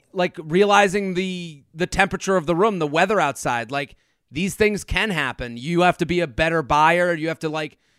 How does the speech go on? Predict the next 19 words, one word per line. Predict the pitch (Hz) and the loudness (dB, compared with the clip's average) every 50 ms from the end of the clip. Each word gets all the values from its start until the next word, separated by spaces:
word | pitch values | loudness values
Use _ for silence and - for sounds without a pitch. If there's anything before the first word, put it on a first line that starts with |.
| _ _ _ _ _ | _ _ _ _ _
not | - 151 151 160 156 160 156 - | -14 -8 -4 -2 -2 -2 0 -2
be | 170 170 143 | -4 -4 -4
so, | - - 180 165 160 160 | -4 -2 0 0 0 0
like, | 156 156 151 151 - _ _ _ _ _ _ _ _ _ _ _ _ _ _ _ - | 0 -2 -6 -6 -8 _ _ _ _ _ _ _ _ _ _ _ _ _ _ _ 0
there's | - 196 196 175 | 4 4 6 6
a, | 208 170 170 190 180 185 160 | 4 4 4 6 4 6 6
a, | 165 180 | 4 2
again, | 180 - 196 185 165 147 139 | 4 6 6 6 6 4 2
like, | 143 143 135 - | -2 -4 -4 -2
the, | 160 156 151 143 143 139 139 131 110 | -2 -2 0 -2 -2 -4 -6 -8 -12
the, | 131 135 131 139 147 143 143 139 135 131 131 127 120 123 _ _ - | -16 -12 -8 -6 -4 -4 -4 -4 -6 -8 -10 -12 -14 -18 _ _ -8
the | 156 156 | -6 -6
cynicism | - - - 233 233 226 196 - - 208 214 180 135 185 190 180 170 165 151 131 - - - _ - _ _ _ | -2 2 4 4 4 4 2 2 4 4 4 6 6 4 4 2 2 -4 -8 -10 -14 -20 -20 _ -20 _ _ _
chart, | - - - - 208 202 190 165 143 - - | -8 -4 2 4 6 8 8 6 4 0 -2
you | 165 170 | 2 4
gotta | 185 180 175 165 | 6 8 8 6
be, | 127 170 180 | 6 4 2
like, | 170 160 156 - | 4 2 2 0
a, | 143 | -2